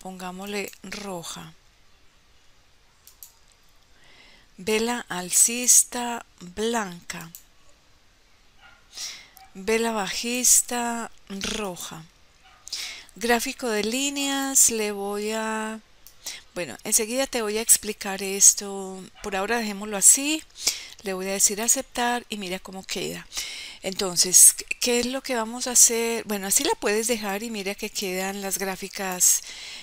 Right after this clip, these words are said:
eh, muy bien, Hekinashi, aunque mira que aquí esta blanca está un poco de rojo y hay algunas que están de igual forma. Entonces, ¿qué es lo que vamos a hacer? Nos vamos a pasar a gráficos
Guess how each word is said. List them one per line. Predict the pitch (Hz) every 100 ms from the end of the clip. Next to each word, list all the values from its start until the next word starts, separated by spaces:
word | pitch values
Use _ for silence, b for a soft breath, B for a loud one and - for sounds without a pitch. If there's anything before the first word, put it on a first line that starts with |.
| B
eh, | - 180 175 170 -
muy | 185 190 196 190
bien, | 208 190 196 226 214
Hekinashi, | 190 202 190 180 185 - 214
aunque | 202 214
mira | 196 202
que | 226
aquí | 214 - 190
esta | 202 226
blanca | 214 208 208 202 214
está | 208 - 185 180 180 B B B B B _
un | 190
poco | 190 180 190
de | 180 160
rojo | 214 247 240 226 233 226
y | 202
hay | 185
algunas | 180 185 185 190 190
que | - 165
están | 165 - 180 165 165 -
de | 180 170 185 175 -
igual | 185 180 175
forma. | 175 190 160 170
Entonces, | 170 214 233
¿qué | -
es | 240
lo | 240
que | 214
vamos | 202
a | 220
hacer? | 240 202
Nos | 190
vamos | 185 208
a | 214
pasar | 202 - 180
a | 190
gráficos | 202 196 208 - 208 208 -